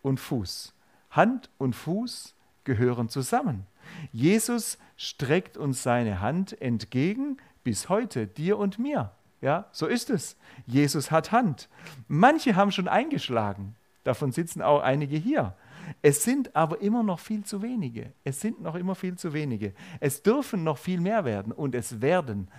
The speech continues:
noch viel mehr werden. Das wird das Beste sein, was jedem passieren kann, mit Jesus durchs Leben zu gehen. Auch in dieser Gemeinde werden Menschen in Zukunft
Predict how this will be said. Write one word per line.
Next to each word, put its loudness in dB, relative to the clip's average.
noch -2
viel -6
mehr -2
werden. -4
Das 0
wird -4
das -6
Beste -6
sein, -4
was -4
jedem -2
passieren -4
kann, -4
mit -6
Jesus -4
durchs -6
Leben -2
zu -12
gehen. -12
Auch 0
in 0
dieser -2
Gemeinde -2
werden 0
Menschen -4
in -4
Zukunft -8